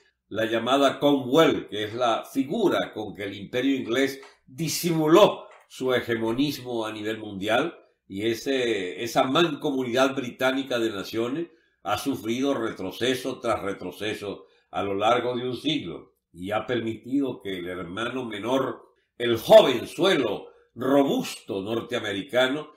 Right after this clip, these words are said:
le desplazara al propio tiempo que le hacía pagar, pues, eh, las ayudas importantísimas para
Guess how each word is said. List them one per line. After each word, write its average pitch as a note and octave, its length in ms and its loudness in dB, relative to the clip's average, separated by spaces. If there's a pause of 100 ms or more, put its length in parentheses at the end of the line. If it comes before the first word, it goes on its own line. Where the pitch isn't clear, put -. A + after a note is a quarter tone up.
(120)
le A#2+ 240 0
desplazara C#3+ 1160 4 (100)
al G2 220 -2
propio B2 360 -4
tiempo B2+ 460 -4
que G#2+ 120 -6
le F#2+ 120 -4
hacía C3+ 340 -2
pagar, A#2 460 0
pues, - 380 -18 (100)
eh, E2+ 580 -12
las A2 260 -4
ayudas F#3+ 640 4 (360)
importantísimas D#3+ 1200 0
para G#2 400 0